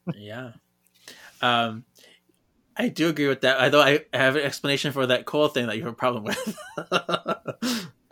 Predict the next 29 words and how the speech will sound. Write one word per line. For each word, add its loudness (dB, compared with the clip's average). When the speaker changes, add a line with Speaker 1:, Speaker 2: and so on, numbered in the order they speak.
Speaker 1:
Okay, 6
okay. 4
Speaker 2:
Th-, -10
when -6
the -4
magic 2
switched -4
in -2
the 0
world, 0
that's 4
when 2
all -2
the -2
dead 4
were, 2
like, -2
being -2
s-, -8
trapped -2
in -4
that 0
limbo -2
area. 0
So 0
he 0
disappeared 0
from 2
the -14